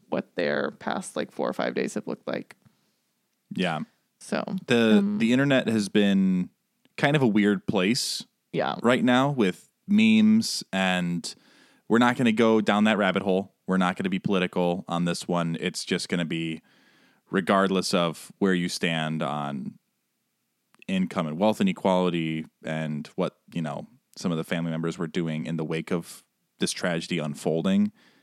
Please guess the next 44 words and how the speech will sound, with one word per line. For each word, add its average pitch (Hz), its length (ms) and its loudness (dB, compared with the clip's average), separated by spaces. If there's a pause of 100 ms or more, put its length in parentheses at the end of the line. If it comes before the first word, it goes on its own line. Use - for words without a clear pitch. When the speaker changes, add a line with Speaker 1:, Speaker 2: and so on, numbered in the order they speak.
(140)
Speaker 1:
Yeah. - 280 -6 (420)
Speaker 2:
They're 113 140 4
people - 280 0
at 90 60 -4
the 95 80 -2
end 82 80 -2
of 76 60 -6
the 78 60 -8
day, 64 260 -8 (220)
right? 90 340 2 (120)
And, 90 540 2
Speaker 1:
Mm-hmm. - 160 -10
Speaker 2:
and 95 100 -2
I 87 40 -2
think 95 220 0
that's 98 200 0
what 104 40 2
we 95 60 2
need 90 140 0
to 95 80 0
remember, 92 400 2 (460)
and 80 260 -2
our 82 100 2
hearts, 85 540 -2
uh, 73 240 0
go - 160 -6
out - 140 -6
to - 80 -12
them, - 180 -8
like - 160 -8
we - 60 -10
said. - 360 -8
So - 340 -8 (560)
Speaker 1:
Also, 240 560 -2 (480)
Speaker 2:
Yeah. - 80 -2
Speaker 1:
in 202 140 4
the 190 60 4
name, 180 300 2
like, 185 320 -2
you 208 200 0
know, 202 180 4
I'm, 175 360 0 (240)
I 190 100 2
don't 180 280 0